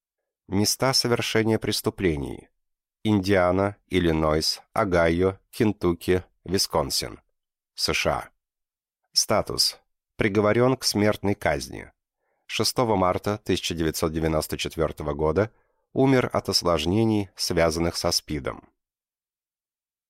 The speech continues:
Биография. Эйлер родился в Крофордсвилле, штат Индиана, в тысяча девятьсот пятьдесят втором году.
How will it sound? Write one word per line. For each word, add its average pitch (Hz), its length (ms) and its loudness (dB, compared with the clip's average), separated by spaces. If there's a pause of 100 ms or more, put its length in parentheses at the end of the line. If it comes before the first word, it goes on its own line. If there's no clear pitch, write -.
(720)
Биография. 90 1000 -2 (1120)
Эйлер 123 480 2
родился 104 540 0
в - 100 -8
Крофордсвилле, 71 920 -2
штат - 340 -2
Индиана, 76 580 0 (100)
в - 80 -20
тысяча 85 300 -4
девятьсот 78 400 -2
пятьдесят 78 380 -4
втором 82 340 -2
году. 82 340 -2